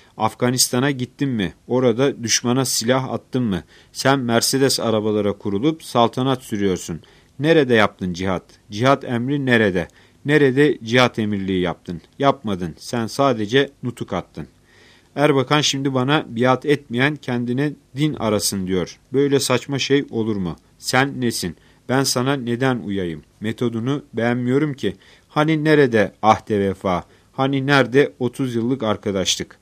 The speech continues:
Ben seni doksan yılına kadar desteklemişim. Sen benim vakfımı niye desteklemiyorsun?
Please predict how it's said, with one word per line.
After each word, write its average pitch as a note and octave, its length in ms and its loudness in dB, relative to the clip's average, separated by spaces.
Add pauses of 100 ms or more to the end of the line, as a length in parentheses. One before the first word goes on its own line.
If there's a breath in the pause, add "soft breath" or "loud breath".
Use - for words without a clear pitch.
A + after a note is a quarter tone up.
(120)
Ben B2 160 4
seni A#2+ 400 0 (300 loud breath)
doksan A#2+ 360 0
yılına A#2+ 320 0
kadar A#2+ 420 0
desteklemişim. G2+ 840 -4 (160)
Sen C3 360 0
benim B2 340 -2
vakfımı G#2+ 560 -2 (160)
niye A#2 260 2
desteklemiyorsun? F2+ 960 -6